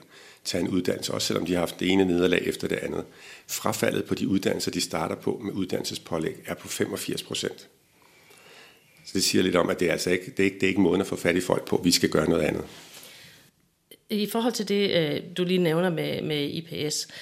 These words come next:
Speaker 2: som jo så også, øh, for eksempel i Hillerød bliver bredt ud til, øh, en meget større gruppe aktivitetsparate, at de bruger nogle af metoder, af de metoder. For eksempel, at man får løn fra første dag. Det er jo et stort punkt, øh, og er også blevet et stort punkt i pressen, øh, i, i jeres anbefalinger.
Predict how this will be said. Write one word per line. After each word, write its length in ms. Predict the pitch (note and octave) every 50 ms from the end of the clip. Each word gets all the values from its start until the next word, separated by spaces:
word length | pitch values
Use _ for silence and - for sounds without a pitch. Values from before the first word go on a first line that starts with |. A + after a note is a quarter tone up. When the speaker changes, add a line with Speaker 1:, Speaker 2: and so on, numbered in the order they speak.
| - - - - - _ _ -
Speaker 2:
som 300 | - - G3+ E3+ D#3 D#3
jo 120 | D3+ D3+
så 140 | D3 - E3+
også, 500 | D#3+ D3+ A2+ D#3 F#3 - - - - -
øh, 300 | D3 C#3 C3+ C3 B2+ C3
for 100 | C3 -
eksempel 300 | C3 - F3 D#3 D3+ D3+
i 40 | D#3+
Hillerød 460 | C3+ E3 E3+ F3 F#3+ - - D3 C#3+
bliver 180 | C#3+ C#3+ C#3+ C#3
bredt 260 | C#3 - C3+ C#3 C#3
ud 140 | D#3 D#3+ D#3+
til, 360 | D#3+ - - D#3+ C3+ C3 C3
øh, 180 | B2+ A#2+ - B2 C3 B2+ -
en 160 | - D#3+ C#3+
meget 180 | C3+ B2 D3+ E3+
større 260 | - - D#3+ E3+ F3 E3+
gruppe 280 | - D3+ D3+ D3+ D3 C#3
aktivitetsparate, 920 | - F3 D#3+ - - C#3 C3+ - F3 E3 D#3+ - - C#3 C3+ C3+ C#3 C#3 C3+
at 140 | C3+ C3+ -
de 40 |
bruger 240 | C#3 - - E3 E3
nogle 200 | D#3+ D#3 D3+ D3+
af 60 | D3+
metoder, 360 | D3 C#3 - - D3+ D3 D3+ - - -
af 100 | D3 C#3+
de 120 | C#3 D#3+
metoder. 480 | D#3+ D#3 D#3+ D#3+ - E3 D3+ D#3 D#3+ E3 E3 - - - - - - - - _
For 200 | - - - E3+
eksempel, 640 | D#3 - - - - - - G#3 A3 G#3+ - C3+ B2+
at 200 | - B2+ D#3+ F3
man 180 | E3+ D#3 D3+
får 160 | D#3+ - D3+ C3+
løn 240 | C3 C#3 D#3 E3 E3
fra 120 | - - C#3
første 380 | - D#3 C#3+ D3 - - -
dag. 260 | - - B2+ B2 - -
Det 60 | -
er 40 | G3+
jo 80 | G#3 G3+
et 80 | G3
stort 240 | G3+ - A3+ G3+ F3 F#3
punkt, 360 | - F3+ F3 F#3+ E3 E3 - -
øh, 380 | - D#3 C#3 C3 C3 C3 - -
og 80 | D3
er 40 | C#3
også 260 | C3+ C#3+ D3 - -
blevet 260 | - D#3+ D#3 D3+ D3+
et 100 | D#3 D#3+
stort 220 | - - E3+ D3+ D#3
punkt 220 | - D#3 D#3 D#3
i 40 | D#3+
pressen, 580 | D#3 - - E3 E3+ G3+ G#3+ - G#3 F3 - -
øh, 320 | D3+ C#3+ C3 B2+ B2+ A#2+ -
i, 180 | - D#3 D3+
i 300 | D3+ - - E3+ D#3+ D3+ D3
jeres 240 | D#3 C#3+ D#3+ E3 -
anbefalinger. 600 | E3+ D3+ E3 F#3+ F#3 - D#3+ D3+ D#3 D3+ D3+ D3